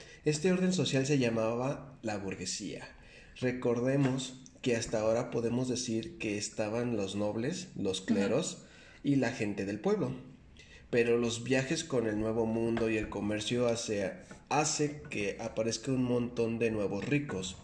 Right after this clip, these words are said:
Speaker 1: y que estos nuevos ricos querían imitar en todo a la nobleza.
Speaker 2: Ujú.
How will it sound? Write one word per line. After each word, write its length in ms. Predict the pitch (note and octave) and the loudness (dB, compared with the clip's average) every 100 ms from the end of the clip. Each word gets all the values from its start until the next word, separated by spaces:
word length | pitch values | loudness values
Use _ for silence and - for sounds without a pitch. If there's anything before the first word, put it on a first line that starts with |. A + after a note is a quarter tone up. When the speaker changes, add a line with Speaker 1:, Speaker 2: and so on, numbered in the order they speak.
| - - - - - | -18 -20 -20 -10 -2
Speaker 1:
y 160 | B2+ | 0
que 160 | C#3+ C3+ | 2 2
estos 280 | C#3+ E3 D#3+ | 2 0 2
nuevos 260 | C#3 C#3 | 2 2
ricos 400 | C3+ C3+ C#3+ C3+ - - - - - - | 0 0 0 -2 -8 -18 -20 -20 -16 -2
querían 340 | A#2 A#2 A#2+ | 0 4 4
imitar 720 | B2+ A#2+ A2 - A#2+ E3 F#2 - - - - | 4 2 0 -2 -2 -2 -6 -14 -20 -20 -8
en 240 | A2+ G#2+ G#2+ | -4 -4 -2
todo 440 | C3 C#3 D#3 - | -2 2 0 -2
a 60 | A#2 | -4
la 120 | G#2 | -2
nobleza. 460 | G2 F#2 - - - - - - - | -2 -4 -4 -6 -10 -16 -20 -20 -14
Speaker 2:
Ujú. 680 | G#3+ G#3+ G3+ G3 A#3 B3+ C#4+ | -8 -4 -2 0 4 4 2